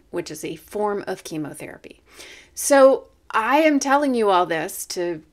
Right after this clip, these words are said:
keep you updated on just another chapter in my journey, but more importantly, I'm telling you this because I am ten years in to living with autoimmune disease.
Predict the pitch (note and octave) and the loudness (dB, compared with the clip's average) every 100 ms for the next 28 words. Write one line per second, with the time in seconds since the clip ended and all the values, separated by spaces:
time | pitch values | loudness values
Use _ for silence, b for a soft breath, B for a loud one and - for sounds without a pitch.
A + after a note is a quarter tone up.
0 | - E3+ E3+ F3+ F3+ F3+ F3 F3 E3 E3 | -14 -12 -4 -4 -2 -2 -2 0 -2 -4
1 | E3+ E3 D#3+ D#3+ E3+ E3+ F3 F3 - F3+ | -4 -10 -10 -8 -6 -4 -4 -4 -4 -4
2 | F3+ - E3 - E3+ D#3 D#3+ - D#4+ F4 | -4 -6 -6 -8 -10 -10 -8 -4 -2 -2
3 | G3 E3+ B B B B _ A#3+ C4+ G#3 | -2 -6 B B B B _ -6 -6 -4
4 | G#3+ B3 D#4+ A#3 F3 D#3+ - - - - | -4 0 0 0 -4 -10 -12 -16 -18 -20
5 | - b b b b - C4+ C#4 A3 F#3+ | -20 b b b b -4 -4 -2 -4 -4
6 | F3 E3+ E3+ F3+ F3 F3+ - - C4+ G3+ | -4 -6 -8 -12 -12 -14 -14 -8 -6 -6
7 | F3+ - - - A#3+ A#3+ G#3+ G#3 G3 F#3 | -8 -8 -8 -6 -6 -4 -2 -2 -2 -6
8 | - F#3+ - - - _ _ - - F#3 | -10 -10 -12 -16 -20 _ _ -12 -10 -4
9 | F#3+ F#3 D3 D#3 D#3 D#3 D#3 D3+ F3 E3+ | -4 -4 -8 -8 -4 -4 -4 -6 -6 -8
10 | D#3+ - - - - | -10 -14 -18 -18 -20